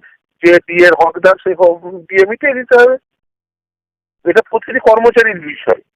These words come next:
ফলে এখানে যে রাজ্য সরকারের কত সর্বমোট কত ব্যয় হবে সেটা তো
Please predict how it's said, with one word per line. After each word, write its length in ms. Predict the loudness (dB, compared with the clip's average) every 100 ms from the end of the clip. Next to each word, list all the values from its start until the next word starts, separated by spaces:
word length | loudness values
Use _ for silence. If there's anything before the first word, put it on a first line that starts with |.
| _ _ _ _ _ _
ফলে 180 | 0 2 0 -6
এখানে 340 | -2 0 2 0 0 _ _ _ _
যে 60 | -2
রাজ্য 300 | 0 0 -2 -2 0
সরকারের 400 | 2 2 2 2 0
কত 140 | 2 2 2 -2 _ _ -10
সর্বমোট 580 | 0 2 2 2 2 0 _ _ _ _ _ -4
কত 120 | 0 2
ব্যয় 200 | 4 6 4
হবে 160 | 2 -2 _
সেটা 180 | -6 -2
তো 80 | 0